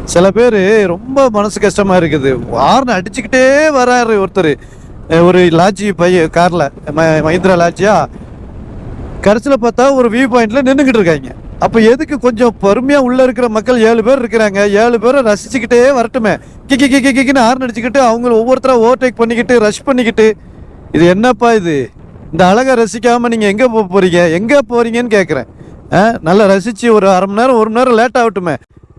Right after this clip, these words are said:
ஆ, லேட் ஆகி என்ஜாய் பண்றதுக்கு தானே வாரியா? அப்புறம் என்ன, அப்புறம் என்னங்க? ஓ, கடவுளே. ம். ஓஹோ, பார்க்க பார்க்க கிரீன் கண்ணுக்குள்ள அப்படியே இருக்குதுங்க. அப்படியே குளிர்ச்சியா காத்து அடிக்குதோ,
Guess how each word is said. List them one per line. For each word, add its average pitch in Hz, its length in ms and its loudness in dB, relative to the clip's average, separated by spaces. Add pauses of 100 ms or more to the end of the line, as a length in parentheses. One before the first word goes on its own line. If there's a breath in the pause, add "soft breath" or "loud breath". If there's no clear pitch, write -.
ஆ, 180 140 2
லேட் 202 300 2
ஆகி 226 240 2
என்ஜாய் 226 260 0
பண்றதுக்கு 214 280 -4
தானே 240 180 0
வாரியா? 196 300 2
அப்புறம் 247 240 0
என்ன, 269 220 -2 (600)
அப்புறம் 208 300 0
என்னங்க? 254 400 -2 (1700)
ஓ, 185 300 0
கடவுளே. 151 420 2 (380)
ம். 131 240 -4 (600)
ஓஹோ, 214 760 2
பார்க்க 175 360 0
பார்க்க 185 320 0
கிரீன் 190 420 -2
கண்ணுக்குள்ள 196 420 0
அப்படியே 190 360 2
இருக்குதுங்க. 190 380 -2
அப்படியே 190 280 0
குளிர்ச்சியா 208 560 0
காத்து 202 380 -2
அடிக்குதோ, 214 360 0